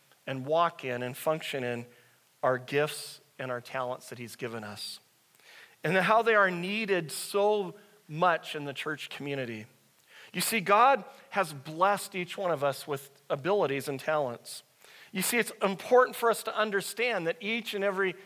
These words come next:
one of us was created with great purpose, that God designed us with intentionality and, and, and, and with, uh, with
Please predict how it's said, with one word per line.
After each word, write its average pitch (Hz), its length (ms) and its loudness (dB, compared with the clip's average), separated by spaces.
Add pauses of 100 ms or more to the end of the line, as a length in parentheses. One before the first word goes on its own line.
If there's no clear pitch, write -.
(180)
one 208 180 2
of 196 80 2
us 190 160 2
was 190 120 -6
created 202 600 2
with 180 240 -2
great 196 460 2 (400)
purpose, - 960 0 (440)
that 175 180 2
God 202 400 6
designed 202 640 2
us 170 200 2
with 180 160 0 (320)
intentionality 180 1120 0 (340)
and, 180 180 0
and, 180 240 2
and, 170 420 2
and 170 220 2
with, 165 180 -4 (140)
uh, 160 140 2
with 175 240 -2